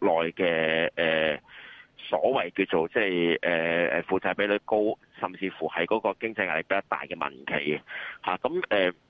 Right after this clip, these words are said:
嗱，我真係噉講，呢個真係唔係講股票啊，即係你唔好話，「唉，噉啊，邊隻民企唔，唔，唔掂得啦？」噉嗰啲係完全兩回事嚟吓，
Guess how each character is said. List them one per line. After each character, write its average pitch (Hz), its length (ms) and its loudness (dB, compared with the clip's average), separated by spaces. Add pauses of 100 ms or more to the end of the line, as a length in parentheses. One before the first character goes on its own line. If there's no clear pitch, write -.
(200)
嗱， 87 220 -2
我 135 100 0
真 156 120 4
係 135 40 0
噉 - 60 -12
講， 98 220 2
呢 127 80 -2
個 117 80 4
真 107 160 0
係 - 20 -6
唔 - 40 -20
係 - 80 -10
講 80 160 2
股 78 180 0
票 76 200 -2
啊， 80 140 -4
即 - 100 0
係 101 60 2
你 95 120 0
唔 80 80 -8
好 92 220 6
話， 85 140 2
「唉， 101 80 0
噉 117 160 -2
啊， 110 80 0
邊 123 100 0
隻 117 100 0
民 78 80 -14 (280)
企 90 80 -16
唔， - 20 -16 (280)
唔， - 20 -14 (240)
唔 90 80 -12
掂 101 140 0
得 98 100 0
啦？」 98 100 2
噉 104 120 -4
嗰 117 120 2
啲 117 60 4
係 120 60 6
完 82 180 -2
全 76 160 -4
兩 78 160 0
回 69 100 -4
事 - 100 -12
嚟 67 240 -2
吓， 71 160 -8